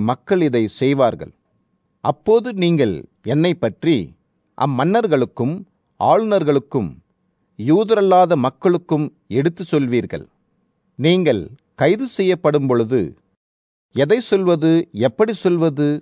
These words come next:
என்று கவலை கொள்ளாதீர்கள். அந்த சமயத்தில் நீங்கள் பேச வேண்டியவை அருளப்படும். அப்பொழுது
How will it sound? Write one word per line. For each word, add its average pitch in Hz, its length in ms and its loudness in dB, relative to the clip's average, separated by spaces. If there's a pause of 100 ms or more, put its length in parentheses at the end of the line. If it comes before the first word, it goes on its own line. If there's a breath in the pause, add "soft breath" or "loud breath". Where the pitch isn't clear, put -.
(280)
என்று 127 320 2
கவலை 143 320 2
கொள்ளாதீர்கள். 104 640 0 (540)
அந்த 143 220 0
சமயத்தில் 147 680 -2 (520)
நீங்கள் 135 380 2
பேச 202 360 0
வேண்டியவை 127 500 2 (140)
அருளப்படும். 123 600 -2 (760)
அப்பொழுது 131 560 0